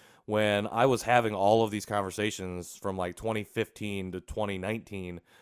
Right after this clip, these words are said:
with my mom, especially because we're the ones that really can, like, butt heads 'cause we have similar personalities. Um, my biggest critique was, like,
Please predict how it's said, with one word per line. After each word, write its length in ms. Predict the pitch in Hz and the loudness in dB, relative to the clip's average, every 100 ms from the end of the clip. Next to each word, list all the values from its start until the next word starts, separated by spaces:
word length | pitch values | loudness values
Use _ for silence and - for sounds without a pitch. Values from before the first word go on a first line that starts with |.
| _ _ | _ _
with 160 | 107 101 | -6 -4
my 80 | |
mom, 340 | 98 107 120 107 | 2 6 6 4
especially 560 | 90 120 120 98 92 90 | 0 -2 0 -2 -4 -4
because 360 | 92 98 90 | -4 -4 -4
we're 160 | 90 107 | 0 0
the 60 | 98 | 2
ones 240 | 98 92 | 0 -2
that 80 | 90 | -2
really 280 | 92 92 87 | -2 -2 -4
can, 280 | - 92 85 | -6 -8 -6
like, 220 | 90 85 | -6 -4
butt 220 | 92 92 | -4 -4
heads 420 | - 117 98 92 - | 0 2 2 -2 -8
'cause 100 | 92 | -6
we 80 | 92 | -6
have 100 | - | -4
similar 320 | 110 95 87 | -4 -4 -6
personalities. 720 | 98 90 90 104 95 92 87 _ - - - _ - | -6 -6 -4 -2 -2 -4 -8 _ -20 -20 -20 _ 2
Um, 580 | 113 107 101 92 90 - _ _ _ _ _ _ _ _ - _ _ _ | 6 6 4 2 -6 -12 _ _ _ _ _ _ _ _ -20 _ _ _
my 220 | 117 113 110 | 2 4 2
biggest 500 | 98 135 147 127 - | 2 2 2 -2 -4
critique 520 | 127 - 165 220 - | -6 -4 -4 -4 0
was, 220 | 131 107 | -2 2
like, 360 | 110 101 98 | 2 2 0